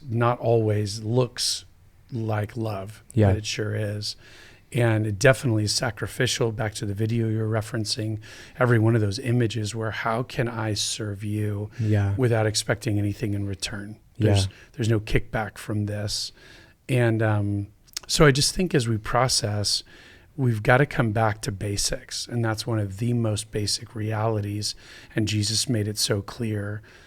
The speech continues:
Speaker 1: that we cannot skip over that into other things. We cannot just kind of, again, find this kind of, uh, what's the word, value in, "Well, I know a lot of things." Great. What did James say? "Look intently into the law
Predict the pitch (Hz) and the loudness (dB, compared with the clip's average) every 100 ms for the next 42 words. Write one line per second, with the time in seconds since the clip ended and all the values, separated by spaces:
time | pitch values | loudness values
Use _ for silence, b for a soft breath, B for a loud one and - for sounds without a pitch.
0 | b b 110 110 110 117 - 120 107 - | b b -2 0 2 -2 -6 -8 -2 0
1 | 131 120 113 113 - - - 107 110 110 | 2 2 2 2 2 0 0 -2 -2 0
2 | 117 123 143 143 110 104 113 104 98 - | 0 0 0 0 0 -2 -2 -4 -6 -4
3 | 123 127 131 127 - B B B 120 107 | -2 0 0 -2 -8 B B B -6 2
4 | 123 113 113 110 104 - 113 104 101 110 | 2 4 0 -2 -2 -2 -2 -2 -2 0
5 | 110 107 - 113 110 107 98 - - B | 0 0 -2 0 0 0 0 -2 -2 B
6 | B B B B - _ - 127 113 98 | B B B B -20 _ -2 0 0 -2
7 | - - - 110 104 110 107 - 110 101 | -8 -14 -8 -6 -6 -8 -8 -8 -6 -8
8 | 95 101 110 117 127 123 123 123 131 113 | -8 -8 -2 0 0 0 0 0 -2 -2
9 | 107 101 120 139 123 127 151 110 104 101 | -2 -2 0 0 0 0 0 0 -2 -6
10 | - 110 104 101 - b b - 160 185 | -8 -8 -6 -8 -10 b b -6 -2 0
11 | 117 117 - 120 104 131 131 135 - 101 | -2 -6 -2 -2 -2 0 0 2 0 -2
12 | 101 101 B B B 127 - 117 104 - | -4 -8 B B B -2 0 -2 4 6
13 | 165 165 170 160 143 131 - 120 110 123 | 6 2 2 4 4 2 -2 -6 -4 -2
14 | 123 110 | -2 -2